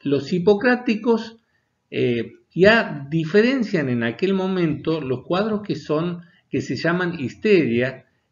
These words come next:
eh, con el mismo, la misma connotación psicológica que tienen en el día de hoy,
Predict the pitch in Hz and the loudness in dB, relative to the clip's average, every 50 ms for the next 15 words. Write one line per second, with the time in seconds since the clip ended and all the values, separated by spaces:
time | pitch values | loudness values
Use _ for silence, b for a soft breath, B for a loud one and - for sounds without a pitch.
0 | _ - 113 110 113 113 113 - 123 123 123 120 120 123 147 190 214 226 226 208 | _ -6 -4 -4 -4 -4 -4 -4 -2 -2 0 0 -2 0 0 2 2 2 2 2
1 | 196 175 151 135 143 180 208 220 233 202 - - 135 127 123 127 127 - 156 147 | 2 2 0 0 0 0 0 0 0 -2 -2 -2 -2 -2 -2 -2 -4 -4 -6 -6
2 | - 220 185 165 - - - - 135 147 175 180 170 175 175 151 - - 120 113 | -4 -4 -4 -4 -6 -8 -6 -4 -4 -2 -2 -2 -4 -6 -8 -10 -10 -10 -10 -10
3 | 107 101 _ - 139 151 160 151 139 127 117 107 101 98 98 110 131 139 139 151 | -12 -12 _ -6 -4 -2 -2 -2 -2 -2 -4 -4 -4 -4 -4 -2 0 2 4 4
4 | 180 185 156 131 131 139 - | 4 4 4 2 0 -2 -4